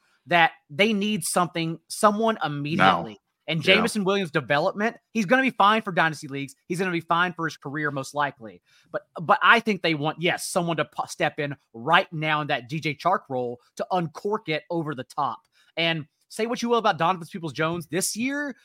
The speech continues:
Speaker 1: Last year, he did have a little mini breakout with eight, eight hundred ninety receiving yards at twenty-three years old. So I think that's how they view him. I'd be very skeptical of starting either of them this week, and let's just see how that usage shakes out.
Speaker 2: That is not an endorsement of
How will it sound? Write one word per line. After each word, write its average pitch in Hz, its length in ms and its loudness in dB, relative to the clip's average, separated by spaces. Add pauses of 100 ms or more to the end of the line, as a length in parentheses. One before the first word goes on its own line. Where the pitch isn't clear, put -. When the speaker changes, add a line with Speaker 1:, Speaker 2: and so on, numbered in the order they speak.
(120)
Speaker 1:
Last 233 360 2
year, 220 100 -4
he 214 100 -4
did 233 140 0
have 233 140 0
a 208 40 -4
little 202 220 -2
mini 196 240 -2
breakout 165 480 -2
with 156 140 -8 (420)
eight, 202 240 -6 (100)
eight 208 160 -4
hundred 208 240 -2
ninety 175 220 2
receiving 196 380 -8
yards 143 340 -2 (180)
at 135 140 -8
twenty-three 175 540 -4
years 139 200 -2
old. 117 280 -2
So 135 260 -2 (220)
I 220 140 6
think 247 200 -2
that's 185 240 2
how 175 100 4
they 151 120 0
view 139 260 -4
him. 123 160 -6 (200)
I'd 202 180 4
be 240 100 -2
very 160 320 2
skeptical 143 640 -4
of 120 80 -10
starting 147 380 -2
either 151 240 0
of 160 80 -2
them 143 100 -4
this 156 180 -8
week, 233 220 -4
and 160 80 -4
let's 165 180 -4
just - 200 -10
see 165 280 -8 (140)
how 165 200 2
that 160 180 -2
usage 135 400 -8
shakes - 380 -8
out. 87 240 -12 (680)
Speaker 2:
That 139 180 6
is 170 80 8
not 127 160 8
an 123 120 8
endorsement 98 680 4
of 90 340 -2